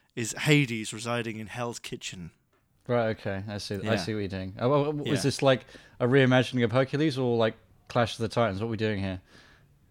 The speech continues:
Speaker 1: Yeah. Why, well, why not Jason and the Argonauts? So Hercules can be there, but there's
Speaker 2: He's
Speaker 1: also,
Speaker 2: not
Speaker 1: like,
Speaker 2: important, you know.
Speaker 1: he's not that important. No.
Speaker 2: He's just kind of flexing on a boat, and he's just kind of superfluous to the story. And we're
Speaker 1: I
Speaker 2: like, "What the
Speaker 1: remember
Speaker 2: fuck
Speaker 1: wa-
Speaker 2: are you doing here?"
Speaker 1: I remember watching Jason and the Argonauts,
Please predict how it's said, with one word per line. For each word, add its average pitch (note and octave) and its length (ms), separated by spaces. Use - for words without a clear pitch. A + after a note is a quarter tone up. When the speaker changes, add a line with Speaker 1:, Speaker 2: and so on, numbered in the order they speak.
Speaker 1:
Yeah. C#3+ 280
Why, C#3+ 160
well, F3 140
why G#3 120
not G3 140
Jason D#3+ 280
and C#3+ 80
the C3+ 60
Argonauts? A2+ 440
So B2+ 80
Hercules C#3+ 420
can B2 140
be A#2+ 100
there, A2 400
but A#2+ 320
there's B2 120
Speaker 2:
He's C#3 100
Speaker 1:
also, C3 100
Speaker 2:
not D3+ 80
Speaker 1:
like, B2+ 60
Speaker 2:
important, A#2 500
you G#2 140
know. F#2+ 200
Speaker 1:
he's C3+ 120
not D#3+ 120
that C3 160
important. A#2 540
No. A2 120
Speaker 2:
He's G#2+ 100
just B2 140
kind C3 140
of A2+ 60
flexing A#2+ 400
on G#2+ 80
a G2+ 40
boat, G#2+ 320
and G2 80
he's G2+ 160
just - 200
kind G#2+ 160
of G2+ 80
superfluous G2+ 580
to G2+ 120
the F#2 100
story. F2+ 400
And F2+ 120
we're F#2+ 60
Speaker 1:
I F#2+ 140
Speaker 2:
like, F#3 80
"What C4 100
the A#3+ 60
Speaker 1:
remember F#3+ 180
Speaker 2:
fuck A#3 140
Speaker 1:
wa- G#3+ 60
Speaker 2:
are - 20
you F#3 80
doing A#2+ 300
here?" F#2+ 160
Speaker 1:
I - 40
remember G3 220
watching E3 320
Jason B2+ 320
and A#2 80
the A#2 60
Argonauts, G#2+ 640